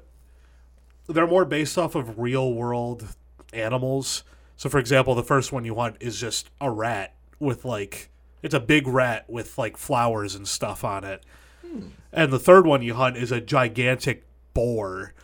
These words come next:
Speaker 1: uh, with, like, plants growing on it and, like, wood.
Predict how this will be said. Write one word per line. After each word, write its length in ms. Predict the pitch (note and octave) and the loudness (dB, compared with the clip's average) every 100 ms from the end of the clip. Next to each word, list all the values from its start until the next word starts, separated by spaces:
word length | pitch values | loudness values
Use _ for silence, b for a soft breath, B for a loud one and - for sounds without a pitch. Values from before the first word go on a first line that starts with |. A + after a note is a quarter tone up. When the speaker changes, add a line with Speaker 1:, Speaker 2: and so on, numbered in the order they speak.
| b b b b b b - | b b b b b b -6
Speaker 1:
uh, 320 | B2+ A#2 G#2+ G#2 - _ - - | 0 0 0 -6 -12 _ -20 -12
with, 160 | D#3 C3+ | -4 -2
like, 240 | B2 G#2 | 0 -2
plants 460 | - C3 G#2 G2 - | -2 0 0 -2 -6
growing 340 | - A2+ G#2 G#2 | -4 -4 -4 -6
on 200 | G2+ G2 | -6 -8
it 180 | G2+ | -10
and, 80 | B2 | -10
like, 220 | A#2+ G2+ | -10 -10
wood. 480 | A2 A2 G#2+ G#2 F#2+ | -10 -6 -4 -4 -8